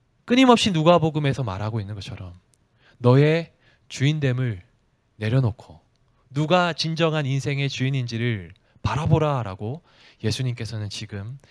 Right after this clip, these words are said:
말씀하시는 거예요. 네 안에 있는 너가 무엇인가를 하고자 하는 욕망들을 온전히 내어놓아라, 내려놓아라. 그것이 자기를 부인하는 삶입니다. 그리고 뭐라고 말씀하십니까?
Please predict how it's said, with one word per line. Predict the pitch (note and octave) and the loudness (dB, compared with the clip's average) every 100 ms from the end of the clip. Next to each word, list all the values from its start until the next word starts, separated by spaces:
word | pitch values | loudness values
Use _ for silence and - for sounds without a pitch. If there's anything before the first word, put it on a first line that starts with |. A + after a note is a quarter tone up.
| _ _ | _ _
말씀하시는 | G#2 - B2+ G#2 - G2 F#2 | -8 -6 -4 -4 -6 -8 -10
거예요. | E2+ - _ _ _ _ _ _ _ _ - | -14 -20 _ _ _ _ _ _ _ _ -6
네 | B2+ E3 E3+ | 2 4 4
안에 | D#3+ D#3+ | 2 0
있는 | D#3 D#3 D3+ | 0 0 0
너가 | B2+ D3+ E3 | 2 4 4
무엇인가를 | D#3 D3 E3+ - E3 D#3+ F#3+ | 2 0 0 0 -2 -2 0
하고자 | F#3+ F3+ C3+ | 0 0 -2
하는 | B2+ C3+ G2+ | -2 -4 -6
욕망들을 | A#2 D3+ E3+ E3+ D3 C#3+ C#3+ C#3+ - - - | -6 -4 -4 -2 -2 0 -2 -4 -10 -20 -10
온전히 | G#2 C3 D3 D3 C#3+ | -2 2 4 4 4
내어놓아라, | A2+ B2+ C3 G2 F#2+ G2 F#2 F2 - | 4 4 4 0 -4 -6 -8 -12 -2
내려놓아라. | B2 E3+ G3+ D3+ G2+ E2+ F2 E2+ _ _ _ _ | 4 6 6 4 -2 -6 -12 -18 _ _ _ _
그것이 | - E3 - | 0 2 2
자기를 | - C3 C#3+ D3 C#3+ | -2 -2 0 0 -2
부인하는 | - C#3+ B2+ A#2 | -4 -4 -4 -6
삶입니다. | A2 C3+ C3+ G#2+ E2+ - | -6 -6 -6 -10 -14 -4
그리고 | D3 E3+ D3 | 0 0 0
뭐라고 | G#2+ B2 | 0 2
말씀하십니까? | A#2+ G#2 - G#2+ - G#2 - F#2+ | 0 -2 -4 -8 -8 -14 -16 -18